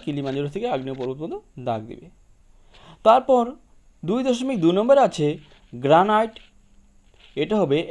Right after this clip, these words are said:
এক নম্বরটা আগ্নেয় শিলা। তারপর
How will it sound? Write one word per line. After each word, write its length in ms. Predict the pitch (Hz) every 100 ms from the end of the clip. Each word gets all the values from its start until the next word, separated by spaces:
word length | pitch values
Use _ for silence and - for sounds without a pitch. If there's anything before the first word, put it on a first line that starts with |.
| 143
এক 80 | 143 190
নম্বরটা 440 | 202 175 - 131 330 - _ _ - 117
আগ্নেয় 320 | 117 135 247 440 - - -
শিলা। 360 | 170 135 98 - - _ _ _ _ _ _ _ _ _ _ _ _ _ _
তারপর 400 | 208 226 226 131